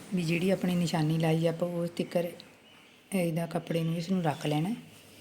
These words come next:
ਪੂਰਾ ਬਰੋਬਰ ਕਰਕੇ, ਤੇ ਇਹਨੂੰ ਆਪਾਂ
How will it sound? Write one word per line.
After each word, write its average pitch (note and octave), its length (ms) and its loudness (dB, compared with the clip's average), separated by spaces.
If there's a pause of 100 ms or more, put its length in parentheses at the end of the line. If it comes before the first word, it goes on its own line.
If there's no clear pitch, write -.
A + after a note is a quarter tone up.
(580)
ਪੂਰਾ F3 200 4
ਬਰੋਬਰ D#3+ 360 2
ਕਰਕੇ, E3 380 2 (520)
ਤੇ F#3+ 80 0
ਇਹਨੂੰ F3 180 0
ਆਪਾਂ F#3 300 -2